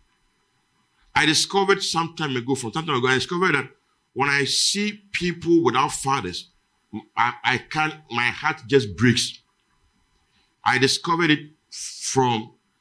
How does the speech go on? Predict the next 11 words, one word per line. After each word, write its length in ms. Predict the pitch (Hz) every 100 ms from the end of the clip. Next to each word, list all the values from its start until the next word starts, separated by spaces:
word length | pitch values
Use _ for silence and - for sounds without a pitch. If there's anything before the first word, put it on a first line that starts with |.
| _ _
you 140 | 123
know, 340 | 120 113 117 - _ _ _ _ _
um, 640 | 110 110 107 104 98 90 _ _
from 200 | 113 120
the 60 |
year 140 | 135 170
two 220 | 170 156
thousand 440 | 147 139 113 73 - _ _ _ _ _ -
and 100 | 147
even 240 | 165 165
before. 440 | 123 - 180 -